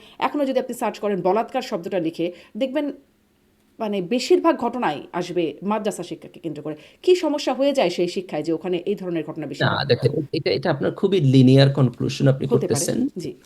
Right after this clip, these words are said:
Speaker 2: না, না, এটা, এটা খুবই লিনিয়ার কনক্লুশন করতেছেন
Speaker 1: হুম।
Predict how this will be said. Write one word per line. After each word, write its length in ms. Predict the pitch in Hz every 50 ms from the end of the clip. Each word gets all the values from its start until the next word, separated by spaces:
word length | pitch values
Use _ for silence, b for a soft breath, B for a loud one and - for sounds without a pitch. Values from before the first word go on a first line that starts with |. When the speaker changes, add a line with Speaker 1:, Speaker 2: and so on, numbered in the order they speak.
| _ -
Speaker 2:
না, 60 | 160
না, 120 | 139 131
এটা, 140 | 123 139 147 143
এটা 140 | 147 139 143
খুবই 320 | - - - 160 175 196
লিনিয়ার 340 | 202 165 139 139 139 139 139
কনক্লুশন 520 | 139 135 127 123 - 139 135 135 - 123 -
করতেছেন 480 | - 139 139 - 135 135 - - 262 - - -
Speaker 1:
হুম। 120 | 185 175